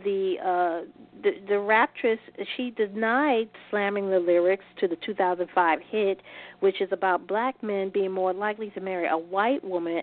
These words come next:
after they become successful. And this is what Nicki said. Uh, she said, quote: uh, "Slam a man's genius who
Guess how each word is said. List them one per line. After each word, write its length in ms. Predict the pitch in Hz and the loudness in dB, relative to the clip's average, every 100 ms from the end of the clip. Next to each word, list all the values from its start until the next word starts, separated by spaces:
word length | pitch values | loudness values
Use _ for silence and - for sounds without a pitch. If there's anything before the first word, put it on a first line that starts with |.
| - | -4
after 260 | 180 180 | -4 -2
they 140 | 175 175 | -2 -4
become 320 | 170 185 160 - | -6 -8 -10 -10
successful. 800 | 151 - 214 233 - 135 117 - - - - 214 | -12 -4 -4 -4 -8 -8 -8 -16 -18 -18 -4 0
And 120 | 220 | 4
this 120 | 311 | 2
is 80 | 320 | 2
what 240 | 302 269 208 | 0 0 -2
Nicki 320 | 233 - 214 - - | -6 -6 -12 -10 -2
said. 340 | 226 190 156 | 2 2 4
Uh, 140 | 175 170 - | 2 2 -2
she 80 | 233 | -4
said, 160 | 233 226 | -4 -2
quote: 400 | - 233 233 - | -2 0 0 -2
uh, 220 | 175 175 175 190 185 - - | -2 -2 -4 -12 -16 -18 0
"Slam 260 | 247 262 | 2 4
a 80 | 269 | 2
man's 400 | 233 226 220 208 - | 2 0 0 -2 -4
genius 380 | 214 233 240 247 - | -2 0 2 0 0
who 160 | 208 | -6